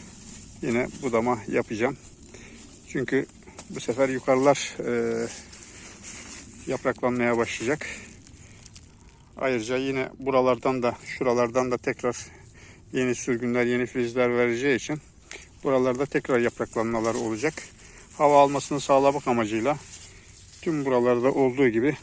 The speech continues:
şunların hepsini teker teker böyle yolacağım. Şöyle koparacağım. Zaten tık diye gidiyor. Çok fazla zorlamıyor.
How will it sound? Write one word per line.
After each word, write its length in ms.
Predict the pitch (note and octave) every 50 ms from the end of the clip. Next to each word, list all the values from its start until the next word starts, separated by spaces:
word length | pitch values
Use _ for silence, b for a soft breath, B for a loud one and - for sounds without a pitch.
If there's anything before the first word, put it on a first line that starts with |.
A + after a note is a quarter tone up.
| B B B B B B - B B B B B B B B B -
şunların 440 | - - - C#3+ C3 C3+ C3+ C3+ B2+ -
hepsini 480 | E3+ - - - - B2 C3+ D#3 C#3+ B B B B B B B B B B B - -
teker 300 | - - - A#2 A#2+ A2
teker 360 | - - G2+ - C3 C#3+ D#3 - - - -
böyle 400 | D3+ D3+ C#3 A#2+ A2+ C3 D3+ D3 - - B B B B B B B B B B -
yolacağım. 480 | F#3 E3+ D3+ B2+ A#2 A2 A#2 C3 C3+ C#3 - - - - - - - - - - - B B B B B B B B B B B B B B - - - -
Şöyle 380 | - - - A2+ A#2 A#2+ - B2+ - - -
koparacağım. 600 | - A#2 - - C#3+ B2 A#2 A2 B2 C3 C3 C3+
Zaten 320 | C#3+ C3+ C3+ - C3 C3 C3 B B B B B B B B B B B B - - -
tık 260 | - F3+ - - -
diye 140 | - C#3 C#3
gidiyor. 360 | - D#3 D3 C#3+ C3+ B2 C#3 C#3 - - - - - - - B B B B B B B B B
Çok 180 | - - - -
fazla 340 | - C3+ B2+ A#2 C3+ D3 C3
zorlamıyor. 560 | B2 C3 C3 C3 C#3 C#3 C3 A#2 A2 A#2+ B2+